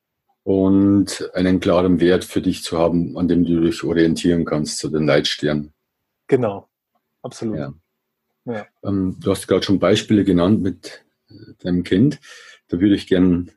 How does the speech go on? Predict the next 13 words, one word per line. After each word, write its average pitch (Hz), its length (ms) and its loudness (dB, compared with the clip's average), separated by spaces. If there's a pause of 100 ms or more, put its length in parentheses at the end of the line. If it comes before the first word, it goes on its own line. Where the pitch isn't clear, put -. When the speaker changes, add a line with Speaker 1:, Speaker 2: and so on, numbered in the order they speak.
(320)
Speaker 1:
äh, 90 260 -16
gleich, - 580 -2
ähm, 85 560 -10
weitergehen 156 800 2 (400)
Speaker 2:
Ja. 139 320 -2
Speaker 1:
und, 104 760 2 (300)
ähm, 101 840 -6
zu 120 140 0
ein 110 100 2
paar 104 180 0
Themen 95 640 2
dich 82 160 -6
fragen, 71 720 -4